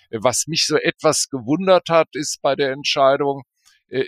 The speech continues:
wir können ja in Deutschland uns anstrengen, das müssen wir auch, auch mehr. Aber man muss auch ehrlich sein, zum C O zwei tr-, weltweit trägt Deutschland mit zwei Prozent bei. Also ich hätte mir da auch eine Aussage gewünscht, dass man sich anstrengen muss, dass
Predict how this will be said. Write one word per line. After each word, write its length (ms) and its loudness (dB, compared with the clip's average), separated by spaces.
wir 300 0
können 260 -2
ja 140 4
in 160 -2
Deutschland 480 2
uns 160 -6
anstrengen, 580 -2
das 200 -2
müssen 280 -2
wir 140 0
auch, 300 0
auch 200 -4
mehr. 440 0
Aber 160 -2
man 60 -2
muss 180 -4
auch 100 2
ehrlich 380 -2
sein, 400 0
zum 300 -8
C 260 -4
O 80 -2
zwei 640 0
tr-, 200 -14
weltweit 720 2
trägt 360 0
Deutschland 420 0
mit 140 -6
zwei 300 0
Prozent 640 -8
bei. 320 -4
Also 200 -6
ich 120 -8
hätte 180 -6
mir 160 -4
da 100 2
auch 160 -2
eine 160 -2
Aussage 500 -2
gewünscht, 540 -6
dass 200 -2
man 160 -4
sich 240 -10
anstrengen 600 -4
muss, 240 -6
dass 300 -4